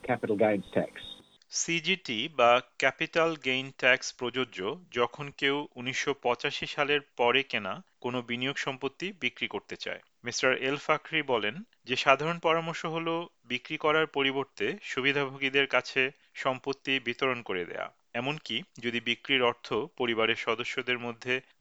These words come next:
Speaker 2: ভাগ করে দেয়ার পরিকল্পনাও থাকে, কারণ আবাসিক সম্পত্তির জন্য ট্যাক্স ফ্রি বা করমুক্ত সময়ের বিধান রয়েছে।
Speaker 1: You've got a two-year window to sell without incurring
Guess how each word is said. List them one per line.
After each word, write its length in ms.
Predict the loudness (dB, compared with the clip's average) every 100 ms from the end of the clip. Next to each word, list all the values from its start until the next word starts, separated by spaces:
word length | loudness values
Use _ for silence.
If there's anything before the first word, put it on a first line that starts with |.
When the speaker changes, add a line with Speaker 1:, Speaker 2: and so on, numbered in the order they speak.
| -8
Speaker 2:
ভাগ 180 | -8 -6
করে 200 | -4 -2
দেয়ার 240 | 0 0 0
পরিকল্পনাও 640 | -4 -4 -4 -6 -6 -6
থাকে, 340 | -10 -14 -14 -16 _ 4
কারণ 260 | 6 6 0 -2
আবাসিক 420 | 2 2 0 -4
সম্পত্তির 600 | -4 -4 -4 -12 -6 -6
জন্য 280 | -4 -8 -6 -8 -8 _ _
ট্যাক্স 260 | 4 4 -2
ফ্রি 160 | -4 -4
বা 220 | 2 4 4 2 _
করমুক্ত 480 | 2 2 2 -6 -4
সময়ের 500 | -4 -4 -4 -2 -2 -2
বিধান 300 | -6 -4 -4 -4
রয়েছে। 360 | -4 -6 -8 -10 _ _
Speaker 1:
You've 220 | 0 4
got 80 | 4
a 100 | 4 4
two-year 480 | 6 6 6 4
window 460 | 6 2 2 0 2 0 -4 -16 _ -2
to 40 | -2 4
sell 260 | 6 6 4
without 460 | 4 0 4 2 2
incurring 560 | -6 -2 4 4 4